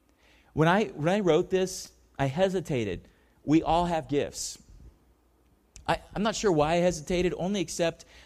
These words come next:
I've heard a lot of people say, "I don't have any gifts. I'm just here." That's not true. As I've talked to people, it's amazing to find out gifts that maybe they don't even realize what they contribute because it comes so natural, they don't even see it.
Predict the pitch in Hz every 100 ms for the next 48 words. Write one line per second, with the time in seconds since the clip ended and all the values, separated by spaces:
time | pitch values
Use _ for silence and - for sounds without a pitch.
0 | - 143 196 196 156 165 156 180 151 -
1 | 131 113 110 - - - 156 175 151 131
2 | 143 104 - - - _ _ _ _ -
3 | 143 139 127 - 87 - _ _ _ _
4 | _ _ _ _ _ _ _ _ 170 208
5 | 226 208 - - 123 - - - _ _
6 | _ _ _ - 160 214 226 - 165 165
7 | - 180 180 175 175 190 151 120 147 156
8 | 147 - 143 139 135 127 - - _ _
9 | 110 165 165 - 135 156 185 202 196 190
10 | 143 123 156 147 123 120 131 127 127 110
11 | 190 165 151 139 160 143 180 202 160 135
12 | 170 175 139 127 160 151 120 104 - -
13 | 107 98 -